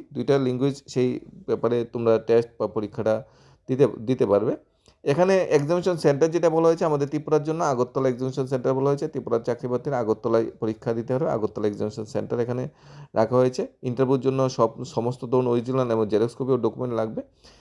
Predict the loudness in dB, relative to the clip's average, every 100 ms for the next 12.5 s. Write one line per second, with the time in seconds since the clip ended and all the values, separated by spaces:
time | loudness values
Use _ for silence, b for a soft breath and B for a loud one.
0 | b 2 4 2 0 -2 0 2 2 4
1 | 4 4 2 0 -2 -4 -4 -4 -2 -4
2 | -4 -2 -2 -2 -4 -2 2 2 2 0
3 | 0 0 0 2 0 0 -2 0 0 0
4 | -2 0 0 0 0 0 0 -2 -2 -2
5 | -2 -6 -4 -6 -4 -8 -8 -6 -4 -2
6 | -4 -4 -6 -4 -4 -4 -4 -2 2 2
7 | 2 -2 -6 -2 -2 -2 B B B -4
8 | -2 0 0 -2 -4 -4 -2 0 0 0
9 | -2 -2 -2 0 0 0 -2 -6 -4 -4
10 | -4 -2 2 2 2 0 0 0 -2 -4
11 | -2 2 4 4 2 0 -4 -2 -4 B
12 | B _ -4 -2 -2